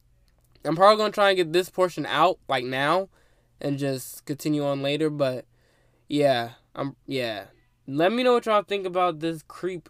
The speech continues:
creepy ass old man, bro. He's, he's a creep. Get him outta here. But, um, yeah, I'm a, yeah, that's, that's just disgusting. Yeah.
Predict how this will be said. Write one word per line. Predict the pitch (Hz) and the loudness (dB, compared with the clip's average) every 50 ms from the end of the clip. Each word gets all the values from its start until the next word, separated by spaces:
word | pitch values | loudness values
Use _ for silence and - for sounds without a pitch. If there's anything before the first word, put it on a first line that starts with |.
| _ _ | _ _
creepy | _ _ - 185 170 - 180 175 175 | _ _ -10 -10 -8 -8 -6 -4 -2
ass | 170 165 160 156 151 | 0 -2 -2 -4 -4
old | 160 160 156 156 | -6 -6 -6 -4
man, | 156 160 160 160 156 151 143 135 | -4 -4 -4 -4 -4 -6 -8 -8
bro. | 139 139 139 139 143 | -6 -6 -6 -6 -6
He's, | 147 156 156 147 - - - | -6 -8 -8 -10 -12 -12 -12
he's | 156 156 147 | -10 -10 -10
a | 135 | -12
creep. | - _ - 160 165 147 123 120 | -12 _ -6 -6 -4 -4 -6 -8
Get | - 139 139 151 | -10 -8 -8 -6
him | 156 156 | -6 -4
outta | 160 156 156 156 156 151 | -4 -4 -4 -4 -4 -6
here. | 139 131 131 - - 151 _ _ _ _ _ _ _ _ _ _ _ _ _ _ _ _ _ _ _ - | -8 -10 -12 -14 -18 -20 _ _ _ _ _ _ _ _ _ _ _ _ _ _ _ _ _ _ _ -10
But, | 131 131 131 | -8 -6 -4
um, | 135 131 131 127 127 123 120 120 120 _ _ _ _ | -2 -4 -4 -4 -6 -8 -8 -10 -14 _ _ _ _
yeah, | - 147 151 147 143 135 123 123 123 - | -4 0 2 2 2 2 0 -2 -4 -2
I'm | 123 156 185 190 | -2 0 2 2
a, | 190 170 147 131 117 - | 2 2 2 0 -4 -8
yeah, | 120 123 120 117 107 104 95 - - | -8 -8 -8 -8 -8 -10 -14 -14 -10
that's, | - 135 131 123 120 - - - _ _ _ | -8 -8 -8 -8 -10 -14 -20 -20 _ _ _
that's | - 123 127 131 - | -10 -10 -10 -10 -12
just | - - 165 | -18 -20 -20
disgusting. | - 160 - - 73 - - - - - 64 58 - _ _ _ _ _ _ _ _ _ | -20 -20 -20 -20 -20 -20 -20 -20 -20 -20 -20 -20 -20 _ _ _ _ _ _ _ _ _
Yeah. | - - 113 113 107 101 101 113 | -14 -10 -8 -8 -6 -6 -8 -10